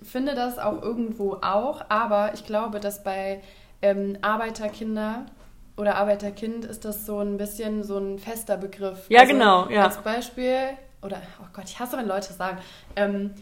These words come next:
Speaker 1: ich war ja im Auslandssemester
Speaker 2: <laughs>
Speaker 1: und, ähm, da hab ich mit meinem Mitbewohner, der auch, ähm, deutschsprachig ist, äh, <laughs> waren wir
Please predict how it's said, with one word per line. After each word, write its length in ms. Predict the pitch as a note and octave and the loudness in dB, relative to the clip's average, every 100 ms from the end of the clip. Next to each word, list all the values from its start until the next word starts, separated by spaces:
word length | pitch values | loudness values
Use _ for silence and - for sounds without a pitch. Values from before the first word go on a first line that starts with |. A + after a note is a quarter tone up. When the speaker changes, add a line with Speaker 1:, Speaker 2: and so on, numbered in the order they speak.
| - | -14
Speaker 1:
ich 160 | G3+ - | -14 0
war 400 | A#3+ C#4+ C#4+ C#4+ | 2 2 0 -2
ja 300 | A#3 A3+ A#3+ - | -2 0 -2 -6
im 100 | G#3+ | -12
Auslandssemester 1120 | - - - - - - A3+ G#3+ G3 - F#3+ C4 - - | -8 -8 -8 -8 -8 -6 -4 -4 -6 -4 -2 -2 -6 2
Speaker 2:
<laughs> 200 | D#4 - | 2 4
Speaker 1:
und, 400 | G#3+ A3 A3 G#3+ | 0 0 0 -2
ähm, 560 | - G#3 G#3 G#3 G#3 G#3+ - - - - - - | -2 -2 0 -4 -6 -12 -20 -20 -20 -20 -20 -12
da 240 | A3 A3+ | -6 -4
hab 160 | A#3 A#3+ | -4 -2
ich 160 | B3 A#3+ | -4 -4
mit 200 | A3 G#3+ | -6 -2
meinem 720 | G#3+ G#3+ G#3 G#3 G3+ G3+ G3+ | -2 0 0 -2 -2 -2 -2
Mitbewohner, 580 | B3 - C#4+ C#4+ D4 D4 | -4 -6 -6 -4 -4 -4
der 380 | G#3 G3+ - | -2 -4 -2
auch, 340 | G3+ G3+ G#3 - - | -2 -2 -4 -10 -8
ähm, 440 | G3 F#3+ F#3+ G3+ | -8 -6 -10 -10
deutschsprachig 920 | G#3+ G#3 B3+ - - A#3+ B3+ C4+ C4+ | -4 -4 -4 -8 -12 -8 -6 -6 -10
ist, 340 | B3+ B3+ C#4+ D#4 - _ - - - - _ - - _ - | -6 -4 -4 -8 -20 _ -20 -20 -20 -20 _ -20 -20 _ -6
äh, 300 | G#3+ G#3 B3+ | 0 2 2
<laughs> 400 | D4 B3+ C#4+ D4 | 0 -4 -2 2
waren 220 | D#4 | 2
wir 80 | D4+ | 2